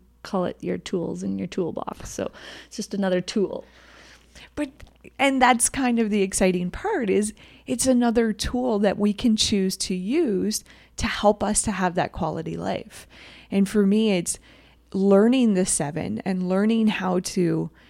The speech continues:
Speaker 2: tune them or fine tune them or clear them. Then I think, "Wow,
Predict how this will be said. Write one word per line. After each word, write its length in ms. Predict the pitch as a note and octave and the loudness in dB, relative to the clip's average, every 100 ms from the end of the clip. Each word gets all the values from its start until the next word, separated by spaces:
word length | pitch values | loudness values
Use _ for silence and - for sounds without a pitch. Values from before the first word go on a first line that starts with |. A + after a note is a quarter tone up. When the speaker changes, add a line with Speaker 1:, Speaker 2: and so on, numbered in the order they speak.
| - _ - | -20 _ -8
Speaker 2:
tune 400 | - A#3 A#3 G#3 | 2 6 6 6
them 380 | D3+ - F#3+ G2+ | 2 0 -4 -4
or 100 | E3 | -2
fine 440 | - G#3+ A#3+ A#3 | 4 6 8 6
tune 280 | A3+ E3+ F3 | 6 4 4
them 220 | D#3+ D#3+ | 2 0
or 180 | E3 - - - | -4 -6 -10 -12
clear 380 | - G#3 A3+ G#3+ | -4 2 4 4
them. 420 | D#3+ - G3+ A3+ - - - _ - | 2 -2 -4 -4 -8 -20 -20 _ -2
Then 160 | G#3+ | 2
I 100 | G#3+ G#3+ | 2 2
think, 300 | G#3+ G#3 - - - | 2 0 -2 -10 -6
"Wow, 540 | - C4 G3+ D#3+ E3 | -2 0 0 0 -4